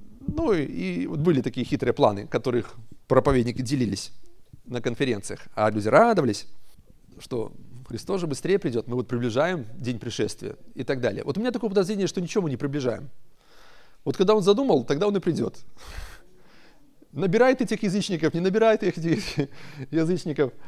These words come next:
Оно, конечно, хорошо, когда ты этих язычников набираешь, потому что волю Божию исполняешь. Но, но от их количества, ну, как сказать, э, ну, никак сроки Божьи не меняются.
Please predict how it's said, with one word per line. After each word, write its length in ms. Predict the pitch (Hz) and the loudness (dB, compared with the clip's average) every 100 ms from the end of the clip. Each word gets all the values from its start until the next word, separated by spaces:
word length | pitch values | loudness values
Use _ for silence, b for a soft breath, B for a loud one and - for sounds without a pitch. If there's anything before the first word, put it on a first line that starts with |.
| 135 151 | -12 -4
Оно, 240 | - 214 262 | 0 2 2
конечно, 340 | 247 247 233 | 0 0 0
хорошо, 320 | 233 226 196 | 2 4 4
когда 160 | 143 123 | 4 2
ты 100 | 135 | 0
этих 100 | 127 | 0
язычников 500 | 135 127 127 127 113 | -2 -2 -4 -6 -4
набираешь, 520 | 117 113 101 - - b b b b - | 2 2 2 -2 -10 b b b b -4
потому 260 | 135 165 185 | 0 2 0
что 120 | 185 | 2
волю 240 | 170 156 | 6 6
Божию 260 | 120 110 110 | 4 2 0
исполняешь. 580 | - 107 104 113 - - b b b - | -2 -2 -2 -6 -8 -12 b b b 0
Но, 340 | 175 196 175 170 | 4 4 2 -4
но 460 | - 160 196 185 - | 0 4 4 2 4
от 220 | 185 - - 175 - | 2 2 -6 -8 -4
их 200 | 208 240 | 0 2
количества, 760 | - 208 262 208 - 123 127 135 - 110 | 4 4 4 0 2 4 6 4 -4 -4
ну, 320 | 156 170 127 | 0 0 2
как 200 | 165 139 | 0 0
сказать, 460 | - 127 117 - - | 0 2 0 -2 -4
э, 280 | 127 131 - - - | -2 -2 -4 -10 -2
ну, 120 | 190 | 0
никак 340 | 247 240 147 - - - - 147 107 - - | 4 6 4 2 -14 -14 -16 -18 -16 -16 -8
сроки 300 | - 170 151 | 0 0 2
Божьи 280 | 143 123 127 | 0 0 -2
не 120 | 127 | -2
меняются. 500 | 117 110 110 - | -2 -4 -6 -8